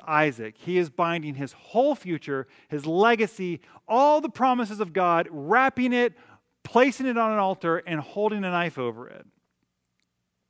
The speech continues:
Typically, when we run into the dark night of the soul, when you and I encounter a season of severe testing, when something comes into us, into our way that is, that is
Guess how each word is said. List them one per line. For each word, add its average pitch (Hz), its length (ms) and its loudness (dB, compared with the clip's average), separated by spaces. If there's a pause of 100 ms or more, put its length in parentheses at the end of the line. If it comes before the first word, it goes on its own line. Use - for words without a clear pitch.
(1900)
Typically, 202 380 0
when 180 180 0
we 180 120 0
run 180 180 2
into 165 540 -4 (300)
the 151 120 -8
dark 160 320 2
night 147 220 0
of 127 60 -6
the 131 80 -10
soul, 156 340 -12
when 160 160 -8
you 185 120 -2
and 190 80 -2
I 175 140 0
encounter 160 480 -2
a 131 60 -6
season 151 400 -6
of 135 100 -10
severe 147 340 -8
testing, 135 480 -6
when 139 120 -6
something 202 340 -2
comes 185 300 -4
into 147 300 -8
us, - 360 -16 (720)
into 156 240 -6
our 156 160 4
way 143 220 2
that 135 180 -2
is, 135 280 -8 (460)
that 143 180 -2
is 123 180 -8